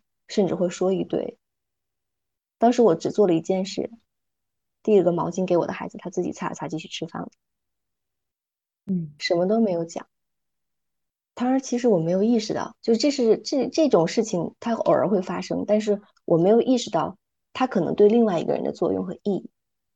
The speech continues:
Speaker 1: 但对于他来说，他可能关到了，那就是他所需要的。
Speaker 2: 嗯，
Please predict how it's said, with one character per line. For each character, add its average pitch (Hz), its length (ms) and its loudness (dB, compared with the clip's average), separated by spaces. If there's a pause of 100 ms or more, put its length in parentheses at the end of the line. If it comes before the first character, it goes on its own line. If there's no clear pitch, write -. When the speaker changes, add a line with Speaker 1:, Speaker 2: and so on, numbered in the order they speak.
(800)
Speaker 1:
但 185 240 2
对 208 160 2
于 196 60 0
他 214 180 -6
来 165 160 -2
说， - 300 -8 (580)
他 214 140 -4
可 208 120 -6
能 139 140 -6
关 156 220 -6
到 165 200 -4
了， - 160 -10 (420)
那 180 100 -4
就 160 120 -8
是 - 60 -12
他 175 160 -8
所 - 160 -12
需 - 160 -10
要 127 220 -2
的。 - 100 -16 (720)
Speaker 2:
嗯， 170 300 -4